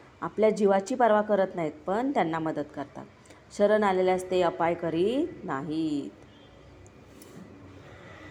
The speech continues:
आता आपण पुढे बघूया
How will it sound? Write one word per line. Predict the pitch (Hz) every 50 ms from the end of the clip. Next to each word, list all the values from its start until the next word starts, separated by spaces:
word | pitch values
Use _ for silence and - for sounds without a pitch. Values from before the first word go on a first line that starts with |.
| - - - - - - - - - - - - - - - - - - - - - - - - - - - - - - - - - - 277
आता | - -
आपण | 175 165 185 185 190
पुढे | - 233 220 233
बघूया | 226 247 247 254 240 208 196